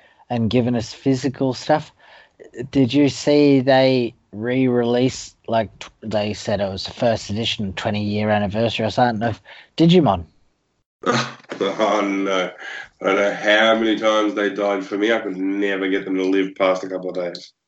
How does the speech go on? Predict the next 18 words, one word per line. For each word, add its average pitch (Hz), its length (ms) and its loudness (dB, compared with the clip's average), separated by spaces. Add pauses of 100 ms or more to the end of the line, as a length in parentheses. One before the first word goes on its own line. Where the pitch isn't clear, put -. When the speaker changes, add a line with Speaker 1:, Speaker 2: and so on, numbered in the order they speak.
(240)
Speaker 1:
Oh, 139 500 4
I 165 280 4
smashed 151 760 -4
Digimon 110 500 -6
when 101 120 -4
I 95 140 0
was 95 120 -4
younger. 98 420 -2
It - 60 4
Speaker 2:
Uh, 104 160 4
Speaker 1:
was, 101 120 -2
Speaker 2:
that - 360 -14
Speaker 1:
yeah, 135 380 4
Speaker 2:
and 135 80 4
Speaker 1:
I 151 60 2
Speaker 2:
Tamagotchi 120 1000 0
and, 98 320 -6
oh. 110 300 0